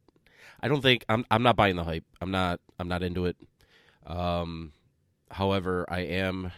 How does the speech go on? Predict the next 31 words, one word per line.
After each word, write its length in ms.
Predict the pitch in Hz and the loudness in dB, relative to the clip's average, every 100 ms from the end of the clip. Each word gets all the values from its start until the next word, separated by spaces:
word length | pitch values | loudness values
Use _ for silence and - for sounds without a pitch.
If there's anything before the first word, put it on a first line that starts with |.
| - - - | -16 -20 -10
all 180 | 98 90 | -6 -2
about 240 | 85 85 | -2 -4
Sauce. 480 | - 90 87 85 - _ _ _ - _ _ | -4 -2 -2 -6 -14 _ _ _ -20 _ _
Uh, 400 | 80 85 82 85 78 | -8 -4 -4 -4 -6
Ahmad 340 | 87 87 87 | -4 -2 -2
Gardner, 600 | - 85 85 85 82 85 - 80 - | -4 -6 -6 -8 -8 -10 -14 -20 -14
just, 440 | 90 71 - - | -12 -12 -14 -16
I 180 | - 85 | -10 -10
feel 280 | 82 - 85 | -10 -10 -6
like 160 | 82 80 | -6 -6
that 220 | 82 82 | -8 -8
would 220 | 85 76 | -10 -12
be 240 | 82 80 78 | -12 -12 -10
the 140 | 78 | -12
best 440 | 67 - 78 - | -12 -10 -10 -8
situation. 540 | - - 80 78 76 78 | -12 -12 -10 -10 -10 -4
They 100 | 98 | -4
were 100 | 95 | -4
just 400 | - 87 - - | -8 -10 -8 -8
so, 400 | 92 90 92 90 | -6 -4 -4 -6
so 320 | - - 85 82 | -10 -8 -8 -8
bad 520 | - - 85 - - _ _ _ _ _ _ _ _ | -8 -8 -8 -10 -14 _ _ _ _ _ _ _ _
against 300 | 101 95 85 | -8 -8 -8
the 60 | 85 | -10
pass, 500 | 82 67 67 - - _ | -10 -12 -12 -14 -16 _
and 500 | 85 87 85 80 80 - | -10 -8 -8 -10 -14 -14
it's, 600 | - 76 - - - - - _ _ _ | -14 -14 -16 -14 -14 -16 -20 _ _ _
it's 120 | - 95 | -18 -12
a 60 | |
passing 360 | - 92 - 85 | -6 -4 -4 -6
league. 360 | 85 80 73 | -6 -6 -10